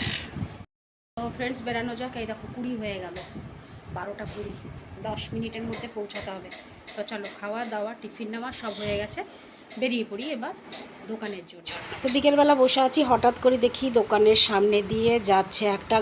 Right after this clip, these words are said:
গণেশ পুজোর বিসর্জন হবার জন্য। তো বেশ বাজা গান ফান বাজিয়ে যাচ্ছে, তো আমি তো সেটা করতে পারবো না ভিডিও, মানে সাউন্ড দিতে পারবো না, তো এই জন্য আমি সাউন্ড দিলাম না। দোকানেও মালিক বসে আছে, আমি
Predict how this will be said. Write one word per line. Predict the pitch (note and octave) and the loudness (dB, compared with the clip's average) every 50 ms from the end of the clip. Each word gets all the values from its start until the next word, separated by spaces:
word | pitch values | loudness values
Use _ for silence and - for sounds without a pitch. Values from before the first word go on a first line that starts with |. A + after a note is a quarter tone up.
| G#3 - E3+ | 4 4 4
গণেশ | F3 F3+ F#3 G3+ G#3 G#3 - - - - | 6 8 8 8 8 8 6 4 2 0
পুজোর | G#3 G3+ F#3 G#3 G#3+ A3 A3+ G#3 - - F#3 F3 D#3+ D#3+ | 0 0 2 2 2 2 2 0 -4 -6 -8 -6 -4 -2
বিসর্জন | F#3 - - - A3 G3 F3 G3 G3+ G3+ G3+ E3+ | 2 2 2 2 2 0 2 4 4 4 4 2
হবার | F3+ E3+ E3 E3+ D#3+ D#3 - - | 0 -2 -2 -2 -2 -2 -4 -4
জন্য। | E3+ E3+ E3 E3 D#3+ E3 - - - - - - - - | -2 -2 -2 -2 -2 -4 -8 -12 -12 -12 -12 -14 -8 -6
তো | D4 C4 C4+ | 2 6 6
বেশ | C4+ C#4 C4+ A#3+ A#3+ | 6 6 6 6 4
বাজা | A#3 A3+ B3 B3 - | 6 6 6 6 6
গান | A3+ A3+ A#3 A3 | 6 6 6 4
ফান | A#3 A#3+ B3 A#3 G#3+ | 2 0 0 2 2
বাজিয়ে | G3 G3 A3 A3+ G3+ G3+ | 0 0 -2 -2 0 0
যাচ্ছে, | G3 F#3 - A3+ A#3 A#3+ - - | 0 0 0 -2 -2 -2 0 2
তো | F#3 F#3+ F#3 F#3 F3+ F3+ F3+ F3 F3 F3 | 4 6 6 8 8 6 6 4 6 6
আমি | F#3+ F#3 F#3 | 6 6 6
তো | G#3+ G3+ G#3 | 4 0 0
সেটা | G3 G#3 G3 - G3 | 0 0 0 0 0
করতে | F#3+ F#3 - G3 F#3 | -2 0 0 2 4
পারবো | G3 F#3+ F#3+ G3 G3+ G3+ | 4 4 4 4 6 8
না | G3+ G3+ G3+ G3 G3 G3+ | 8 8 8 6 4 0
ভিডিও, | G3+ F#3+ G#3+ A3 A#3 C4+ - - - - - - - - - | 0 2 4 4 4 2 0 -6 -14 -16 -16 -16 -18 -2 4
মানে | G3 G3 F#3 - B3 | 4 4 6 4 2
সাউন্ড | A#3+ B3 C4+ C4 C4+ | 0 0 0 0 2
দিতে | C4 - B3+ A#3+ | 4 4 6 6
পারবো | B3+ B3 A#3+ A#3 B3+ C4 C4+ | 6 4 4 4 4 4 6
না, | C#4+ E4 F#4 F#4 - | 6 6 4 6 6
তো | C4 A3+ G#3 G3 G3 | 6 6 8 6 6
এই | F#3+ | 4
জন্য | G3+ G3+ G#3 G3+ | 4 6 6 6
আমি | G#3+ G#3+ - | 6 4 0
সাউন্ড | - E3+ E3+ G3 G3+ F#3 | 0 2 4 4 4 2
দিলাম | F3 E3+ D#3+ E3 F3+ | 2 2 4 4 4
না। | G3+ G4+ E3+ | 2 2 0
দোকানেও | D#3+ D#3+ - F3+ G3+ G#3+ A3+ G#3+ F3+ | -2 -2 0 2 2 2 2 2 2
মালিক | D#3 E3+ G3+ G3 E3+ E3 | 2 2 2 0 2 0
বসে | E3+ E3+ - G3+ F3+ D#3+ | 0 0 0 0 0 0
আছে, | D#3+ - - - - - - - - - - E3+ | -2 -4 -6 -8 -10 -14 -16 -16 -16 -6 -2 0
আমি | F3 A3 | 2 2